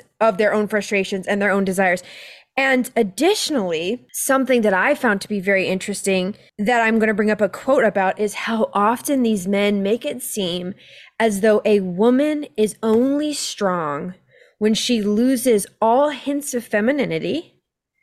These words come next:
when she's just the badass, almost hyper-masculine woman, and that she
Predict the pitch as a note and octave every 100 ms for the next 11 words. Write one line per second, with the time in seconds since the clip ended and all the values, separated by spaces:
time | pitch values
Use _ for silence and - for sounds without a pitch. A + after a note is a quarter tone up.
0 | _ _ _ _ G#3 - A3+ E3 - B3
1 | - - C4 F#3 _ C4 A3 A#3 A3+ A3
2 | G#3 G#3 - - - - - _ C#4 F#4+
3 | G4 - G#3+ F#3+ - B3+ C#4 C4+ A#3+ G#3
4 | G#3 A3 - A3 F#3+ F#3 F#3+ - _ G3
5 | B3+ B3 F3 F3 A#3+ C4+ _ _ _ _
6 | _ _ _ _ _ - C4 B3+ A#3+ -
7 | - B3+ G3